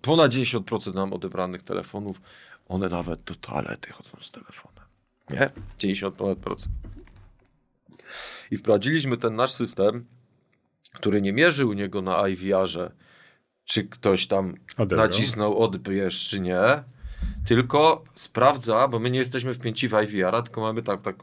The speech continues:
Speaker 1: moduły sztucznej inteligencji, które mierzą, czy była rozmowa. No i on wprowadził, bo też nasz korzysta i mu tam powiedzieliśmy, że już ma tą analitykę pracy rejestracji medycznej dostępną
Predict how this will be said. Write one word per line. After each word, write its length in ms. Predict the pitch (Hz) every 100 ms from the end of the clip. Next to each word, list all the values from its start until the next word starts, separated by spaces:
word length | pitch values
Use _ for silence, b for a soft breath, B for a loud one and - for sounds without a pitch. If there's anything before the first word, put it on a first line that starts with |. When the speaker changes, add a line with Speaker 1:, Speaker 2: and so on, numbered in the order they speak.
| 90 90
Speaker 1:
moduły 360 | 101 95 110
sztucznej 360 | 98 - - 107
inteligencji, 560 | 98 98 92 92 85 127
które 280 | 117 110 110 B B B B -
mierzą, 400 | 107 139 135 139
czy 160 | - 123
była 200 | 135 139
rozmowa. 560 | 139 156 151 92 76 - _ _ _ B B B B B B B B B B B B 123
No 120 | 160
i 220 | 214 180 -
on 160 | 139 170
wprowadził, 500 | - 139 135 143 151
bo 120 | 131
też 180 | 123 107
nasz 240 | 107 -
korzysta 600 | - 101 95 - 131 170
i 100 | 170
mu 160 | 139 120
tam 180 | 110 101
powiedzieliśmy, 460 | 104 98 117 107
że 80 | 101
już 100 | 95
ma 120 | 107
tą 100 | 104
analitykę 520 | 101 98 92 104 107
pracy 300 | 95 101 -
rejestracji 500 | 98 98 92 107 -
medycznej 420 | 98 92 101 98 90
dostępną 600 | 87 - 139 139 156